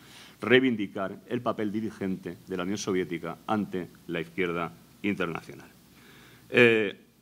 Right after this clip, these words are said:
a todo ello se sumaba, además, que existían ciertas, eh, ciertas noticias, ciertos rumores que hacían recelar a los comunistas franceses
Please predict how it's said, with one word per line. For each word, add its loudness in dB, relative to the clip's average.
a 0
todo 0
ello 4
se -2
sumaba, -2
además, 2
que -6
existían -4
ciertas, -2
eh, -2
ciertas -4
noticias, 0
ciertos -6
rumores -2
que -10
hacían -6
recelar -4
a -2
los -6
comunistas -8
franceses -4